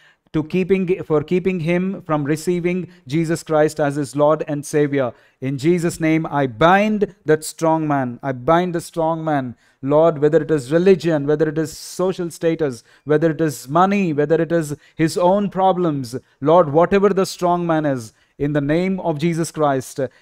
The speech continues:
in the name of Jesus Christ, we bind, I bind the strong man, oh God, in Jesus' name.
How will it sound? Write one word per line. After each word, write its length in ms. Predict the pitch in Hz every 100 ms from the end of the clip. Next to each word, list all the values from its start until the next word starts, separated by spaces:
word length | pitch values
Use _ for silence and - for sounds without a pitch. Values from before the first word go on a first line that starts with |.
| -
in 100 | 139
the 80 | 143
name 320 | 156 190 196
of 180 | 170 147
Jesus 300 | 170 170 -
Christ, 400 | 156 151 151 -
we 140 | 143
bind, 680 | 120 98 165 185 170 139 127 _ - -
I 160 | 139
bind 480 | 127 156 185 202 190
the 80 | 180
strong 420 | - 170 165 165
man, 220 | 156 151
oh 60 | 143
God, 260 | 143 135 135
in 100 | 135
Jesus' 500 | 151 165 165 160 -
name. 380 | 156 151 123